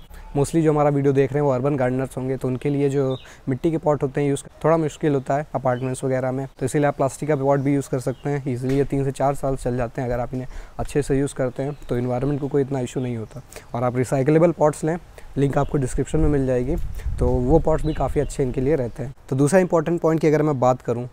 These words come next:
तो कभी-कभी आपने देखा होगा कि क्रोटन्स की जो लीव्स हैं, बिल्कुल लटक जाती हैं। इसके mainly दो रीज़न होते हैं, या तो आपके क्रोटन्स में मिलीबग्स बहुत सारे लग गए हैं,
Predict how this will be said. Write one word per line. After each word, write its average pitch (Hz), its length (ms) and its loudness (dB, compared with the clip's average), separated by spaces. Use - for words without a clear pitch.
तो 123 320 -2
कभी-कभी 156 340 0
आपने 156 220 0
देखा 139 220 -2
होगा 139 180 0
कि 139 80 -2
क्रोटन्स 135 440 -2
की 139 100 -4
जो 127 80 0
लीव्स 127 280 -2
हैं, 131 100 -4
बिल्कुल 123 320 -2
लटक 120 140 -2
जाती 127 340 -4
हैं। - 180 -20
इसके 139 200 4
mainly 185 280 6
दो 156 160 4
रीज़न 147 280 2
होते 131 220 -2
हैं, 160 60 2
या 135 120 2
तो 151 100 -2
आपके 147 180 -2
क्रोटन्स 143 400 -4
में 156 60 -2
मिलीबग्स 135 460 0
बहुत 135 160 0
सारे 143 200 0
लग 135 180 0
गए 139 100 0
हैं, 156 160 -2